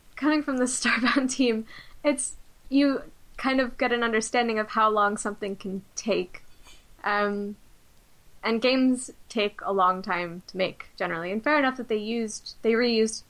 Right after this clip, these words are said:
most of the assets from Ocarina of Time, but still, it's such a well put together game that the turnaround is pretty impressive, yeah.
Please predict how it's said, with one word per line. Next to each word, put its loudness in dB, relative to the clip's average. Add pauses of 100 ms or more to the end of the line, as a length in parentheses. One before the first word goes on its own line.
(260)
most 2
of -8
the 2
assets -2
from -2
Ocarina -2
of -6
Time, -2 (260)
but -2
still, 2 (420)
it's -2
such -2
a 2
well 2
put -6
together -4
game 0 (880)
that -2
the -2
turnaround -2
is -14 (280)
pretty -8
impressive, -10
yeah. -6